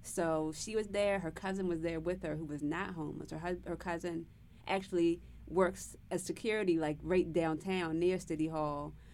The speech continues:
But she felt strongly about being there. And be, she's like, "I, you know, I have a house I can go to, but I'm gonna be here." She's like,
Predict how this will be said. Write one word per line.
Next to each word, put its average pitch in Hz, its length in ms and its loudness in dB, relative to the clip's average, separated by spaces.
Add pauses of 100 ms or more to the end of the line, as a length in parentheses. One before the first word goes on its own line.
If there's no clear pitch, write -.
(180)
But 226 320 2
she 190 400 0
felt 170 380 0 (140)
strongly 180 480 2
about 156 340 0
being 185 300 8
there. 156 240 2
And 156 120 -4
be, 170 140 4
she's 180 160 -8
like, 160 100 -2
"I, 156 60 2
you 165 100 0
know, 170 100 0
I 175 100 -2
have 190 260 -2
a - 20 0
house 143 320 -6
I 151 40 -8
can 156 120 -2
go 156 140 0
to, 151 160 -6
but - 120 -6
I'm 160 120 0
gonna 156 160 0
be 147 160 0
here." 165 440 -2
She's - 140 -10
like, 147 200 -4